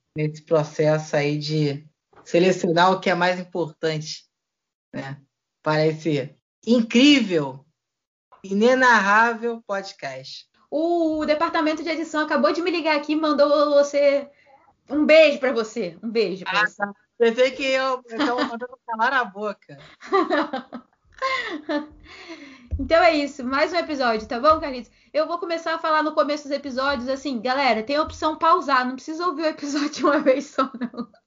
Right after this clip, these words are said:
Speaker 1: É, a gente tem que começar a pensar em gravar, é, dividir pra cada tema.
Speaker 2: Então, o, o pessoal da edição te ligou de novo, mandou outro beijo pra você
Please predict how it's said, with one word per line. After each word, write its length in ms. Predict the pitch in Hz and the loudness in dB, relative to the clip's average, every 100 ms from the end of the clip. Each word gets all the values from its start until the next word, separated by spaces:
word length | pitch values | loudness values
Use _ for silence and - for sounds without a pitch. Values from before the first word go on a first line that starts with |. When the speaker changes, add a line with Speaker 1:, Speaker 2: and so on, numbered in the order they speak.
| _ | _
Speaker 1:
É, 120 | 190 | -6
a 300 | 185 208 226 269 | -4 -2 2 2
gente 120 | 254 | 2
tem 100 | 294 | -6
que 40 | |
começar 400 | 294 294 269 285 | -2 0 2 2
a 80 | 285 | 0
pensar 680 | 285 269 240 - 262 277 247 - | 0 -8 -6 -2 0 0 -2 -8
em 200 | 226 247 | -8 -4
gravar, 1300 | 247 240 226 196 208 220 240 233 233 226 220 214 208 _ _ - | 0 2 2 0 0 2 2 2 2 0 -2 -4 -8 _ _ -14
é, 640 | 190 185 185 180 175 175 | -10 -8 -6 -4 -4 -6
dividir 480 | 165 220 226 220 240 | -8 -6 -4 -4 -6
pra 160 | 240 226 | -2 0
cada 240 | 247 262 | 0 -2
tema. 440 | - 202 196 160 156 _ _ _ _ _ _ - _ - | -4 -6 -6 -8 -18 _ _ _ _ _ _ -20 _ -10
Speaker 2:
Então, 480 | 320 320 359 294 208 | -8 0 2 2 -2
o, 260 | 240 - 240 | -8 -12 -6
o 20 | |
pessoal 360 | 277 285 311 320 | 2 2 4 2
da 120 | 320 | 0
edição 340 | 269 - 330 | -4 -6 -6
te 100 | 320 | -4
ligou 300 | 302 302 294 | -6 0 0
de 80 | 269 | 2
novo, 240 | 285 320 | 0 0
mandou 340 | 285 294 302 - | 0 0 2 2
outro 420 | 330 440 539 453 | 4 4 4 4
beijo 240 | 320 349 349 | 4 0 0
pra 140 | 349 | -4
você 440 | 302 320 262 208 | -6 -6 -6 -10